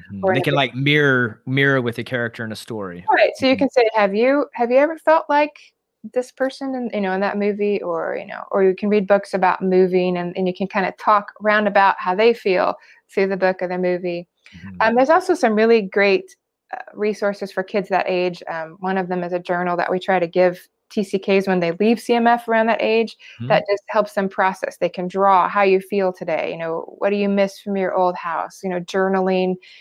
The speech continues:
Speaker 2: What am I thankful for? What am I sad about? What am I angry about? Know, kind of to help them. So, so journaling and books and movies, I think, are really great way
Speaker 1: Mm-hmm.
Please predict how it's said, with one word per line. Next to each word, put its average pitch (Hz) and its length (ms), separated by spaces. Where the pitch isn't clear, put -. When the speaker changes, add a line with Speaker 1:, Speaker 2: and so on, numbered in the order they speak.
Speaker 2:
What 208 100
am 202 80
I 202 100
thankful 202 420
for? 190 320
What 185 160
am 180 80
I 185 80
sad 165 320
about? 165 420
What 208 120
am 202 80
I 185 80
angry 180 380
about? 170 480
Know, 180 60
kind 202 200
of 180 120
to 190 100
help 196 240
them. 196 120
So, 196 240
so 196 240
journaling 247 760
and 175 220
books 208 460
and 190 160
movies, 202 420
I 190 100
think, 185 240
are 175 100
really 175 220
great 175 260
way 165 400
Speaker 1:
Mm-hmm. 101 500